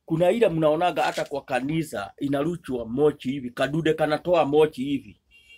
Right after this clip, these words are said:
Na ile mochi iko hapo kwa Wakamba wanaita kamuti. Na ni muti inaitwa sandalwood kwa Kizungu. Na Kiswahili muti ile inatengeneza ubani.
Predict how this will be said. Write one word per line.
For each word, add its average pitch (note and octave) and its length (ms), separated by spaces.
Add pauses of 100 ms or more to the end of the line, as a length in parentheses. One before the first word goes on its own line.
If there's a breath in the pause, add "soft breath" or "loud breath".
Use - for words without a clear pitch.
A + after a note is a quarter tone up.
(120)
Na D3 140
ile A#3+ 160
mochi A3 340
iko F#3 200
hapo D#3 500
kwa D#3+ 200
Wakamba E3 340
wanaita C#3 380
kamuti. A2+ 760 (1300)
Na D3 120
ni E3+ 160
muti A3+ 340
inaitwa D#3+ 560
sandalwood A2+ 760
kwa B2+ 160
Kizungu. - 600 (160)
Na C#3 120
Kiswahili D#3+ 680
muti D3+ 380
ile D3 100
inatengeneza B2 960
ubani. B2 680